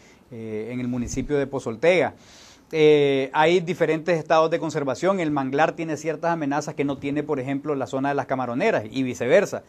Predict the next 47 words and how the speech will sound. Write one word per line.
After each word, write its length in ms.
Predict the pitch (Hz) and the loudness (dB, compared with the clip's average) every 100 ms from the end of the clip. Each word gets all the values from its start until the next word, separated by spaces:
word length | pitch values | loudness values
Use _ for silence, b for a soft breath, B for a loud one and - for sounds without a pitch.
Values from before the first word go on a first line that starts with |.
| b b b | b b b
El, 320 | 120 120 120 120 | -6 -4 -6 -6
el, 300 | 123 120 123 | -6 -4 -4
los 120 | 127 | -2
manglares 500 | 131 123 131 147 165 | -2 2 4 4 4
del 140 | 170 | 2
estero 300 | 151 165 170 | 0 2 2
Real 340 | 165 160 170 170 | 2 2 0 -2
tienen 340 | 151 147 156 | -4 -2 -2
una 140 | 156 | -2
amenaza 520 | 160 156 151 143 170 143 | -2 0 0 0 -2 0
por 200 | 147 147 | -2 0
la, 160 | 143 139 123 | 0 -2 -4
la 320 | 131 123 120 | -4 -4 -4
reducción 880 | 139 151 151 143 - 165 196 170 B B B | 0 2 2 0 -2 2 2 2 B B B
de 80 | 139 | 0
la 140 | 135 | 2
cobertura 440 | 135 139 131 139 151 | 2 0 0 0 0
de 100 | 165 | 2
mangle 320 | 160 160 180 | 0 0 -2
para 220 | 160 143 | 0 -2
transformarlos 680 | 139 135 143 131 139 156 165 | -2 -4 -4 -2 0 2 0
en 100 | 147 | 0
estanques 380 | 127 143 139 151 | -4 -4 -2 -2
camaroneros, 580 | 147 135 127 196 190 139 | 0 0 2 4 4 2
mientras 360 | 147 151 175 | -2 -2 -4
que 260 | - 165 175 B B - | 0 0 0 B B -4
el 140 | 127 | 0
estero 460 | 127 - 151 165 165 | 0 4 4 6 6
Padre 280 | 165 156 | 4 4
Ramos, 360 | 143 202 185 127 | 2 0 0 -4
a 80 | 120 | -4
pesar 260 | 113 131 | -4 -6
de 100 | 139 | -4
ser 140 | 135 165 | -2 0
el 120 | 156 | 0
mismo 200 | 156 160 | -4 -6
ecosistema 560 | 170 151 147 151 147 147 | -8 -10 -8 -6 -4 -4
de 80 | |
manglar, 380 | 147 156 165 147 | -4 -4 -2 -2
está 160 | 147 139 | 0 -2
amenazado 580 | 139 151 147 147 147 165 | -2 -2 2 4 4 0
por 120 | 143 | -4
la 60 | |
extracción 380 | 123 131 120 131 | -4 -6 -6 -4
de 80 | 135 | -2
leña 300 | 131 143 147 | -2 -4 -2
para, 320 | 143 135 139 | -2 -2 -4